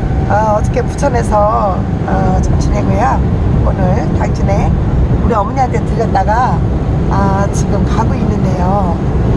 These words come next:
어, 오늘부터 깡순이 또 달립니다.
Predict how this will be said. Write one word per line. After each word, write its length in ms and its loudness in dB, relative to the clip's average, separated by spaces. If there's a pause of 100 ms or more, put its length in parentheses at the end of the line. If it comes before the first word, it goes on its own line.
(300)
어, 840 0
오늘부터 720 0
깡순이 720 0 (160)
또 120 2
달립니다. 680 2